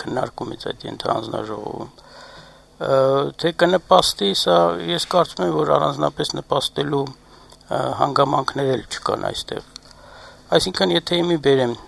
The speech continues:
իմ, ը, այսպես ասածը, ես կարծում եմ, որ, ը, ցեղասպանության խնդիրը, ինչպես որ գտնվում է ինչ մակարդակի վրա, նույն մակարդակի վրա կգտնվի նաև, ը, այս, ը,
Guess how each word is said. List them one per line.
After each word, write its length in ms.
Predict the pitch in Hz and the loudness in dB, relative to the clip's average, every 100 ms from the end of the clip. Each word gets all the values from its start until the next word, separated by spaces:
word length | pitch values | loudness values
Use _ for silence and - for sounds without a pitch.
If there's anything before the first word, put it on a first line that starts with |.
| - | -10
իմ, 240 | - 135 123 | -6 -4 -2
ը, 120 | 127 123 | -2 -4
այսպես 340 | - - - - | -8 -10 -4 -2
ասածը, 400 | - 151 - - | 0 -2 -2 -2
ես 180 | 160 - | -2 0
կարծում 340 | 156 - 170 170 | 0 0 -2 -2
եմ, 120 | 160 147 | -2 -2
որ, 180 | 139 - | -4 -8
ը, 720 | - - - - - - - - - | -20 -20 -20 -20 -12 -6 -4 -4 -4
ցեղասպանության 840 | - 156 147 - 156 147 - 151 - | 0 2 2 2 0 0 0 -2 0
խնդիրը, 500 | 135 120 - 156 170 165 - - - - - - | -4 -4 -6 -2 0 0 -4 -12 -20 -20 -16 -10
ինչպես 400 | 139 - 151 - 135 | -8 -2 -2 0 2
որ 200 | 139 123 - - - | 2 0 -14 -16 -10
գտնվում 440 | - - 139 139 147 | -10 -6 -4 -2 -2
է 100 | 131 | -4
ինչ 80 | 117 - | -2 -2
մակարդակի 680 | 120 - 123 120 117 - - | 0 0 0 -2 -2 -6 -4
վրա, 200 | - 160 - - - - - | -2 -2 -6 -18 -20 -20 -6
նույն 140 | 160 170 | -2 2
մակարդակի 640 | 160 - 143 - 143 - | 4 4 2 2 0 0
վրա 120 | 147 156 - | 2 2 2
կգտնվի 540 | - 120 - 127 131 | -2 -2 -2 -6 -6
նաև, 420 | 147 135 139 143 - | -4 -4 -2 -4 -4
ը, 100 | - - - - - - | -4 -2 -2 -6 -4 -4
այս, 140 | 127 - - - - - - | -2 -4 -6 -14 -20 -20 -10
ը, 60 | - | -2